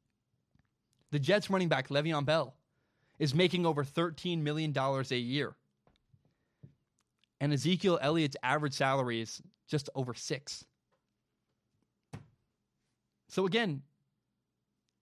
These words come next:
he's performing at the top of all N F L running backs. Ezekiel Elliott is.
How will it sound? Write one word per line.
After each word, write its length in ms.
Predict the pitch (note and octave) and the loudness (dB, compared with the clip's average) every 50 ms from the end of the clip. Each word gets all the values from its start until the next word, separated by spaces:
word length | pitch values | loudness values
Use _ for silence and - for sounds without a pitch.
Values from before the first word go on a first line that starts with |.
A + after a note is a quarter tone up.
| _ _ _ | _ _ _
he's 240 | - F#3 G#3 F#3 - | -4 -2 -2 -2 -4
performing 720 | - E3 D3 C3+ - - G3 A#3+ B3+ A3 C3 A2+ G2+ - _ _ _ _ _ _ _ _ _ _ _ _ _ - | -4 -6 -6 -6 -4 -4 -2 0 0 0 -2 -6 -10 -14 _ _ _ _ _ _ _ _ _ _ _ _ _ 0
at 240 | C#3 D3 D3 C#3+ | 0 0 0 0
the 80 | - D3 | -4 -4
top 520 | C3+ C#3 - - - D#3+ D#3+ - - - - - _ _ _ _ _ _ _ _ _ _ - | -4 -4 -10 -6 -6 -6 -6 -6 -10 -14 -20 -20 _ _ _ _ _ _ _ _ _ _ -4
of 140 | C3+ C3 C3+ | -4 -2 0
all 280 | C3 C#3 D3 D3+ D3 | 2 4 4 2 2
N 140 | - C#3 C#3+ | 2 0 -2
F 120 | C3+ C#3 | 0 -2
L 100 | C#3+ B2+ | -2 -2
running 200 | B2 B2 A#2+ A#2+ | -2 -2 -2 -4
backs. 240 | A2+ - - - - | -4 -8 -10 -6 -4
Ezekiel 360 | C#3 C3+ D3+ C#3+ - D3 C3 - | 0 0 0 0 2 0 0 0
Elliott 280 | A#2+ B2 B2+ A#2+ A2+ - | -2 -4 -4 -4 -6 -6
is. 280 | - A2+ - - - | -8 -10 -10 -10 -16